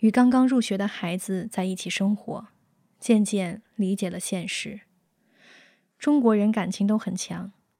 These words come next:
以前都是凭感情决定事情，缺点真的很严重了，需要标准化把它平衡。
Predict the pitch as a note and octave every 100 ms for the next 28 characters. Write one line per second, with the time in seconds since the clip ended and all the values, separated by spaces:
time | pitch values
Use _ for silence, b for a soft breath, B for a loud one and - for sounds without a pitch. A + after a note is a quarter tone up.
0 | _ A3+ G#3+ - G#3 G#3 A3 A3 G#3+ G#3
1 | G#3 F3 F3+ G3 G3+ F#3+ F#3 G3 - F#3+
2 | - F#3 G3 - B B B B B -
3 | D4 C4 G#3 A#3+ C#4+ B3+ A3 F3+ E3+ F#3+
4 | A3 G3 F3 G3 - _ _ - A3 G3+
5 | F#3 G#3+ A3 - F#3 F#3 F3 - _ -
6 | F#3+ G#3+ - F3+ G3+ - G3+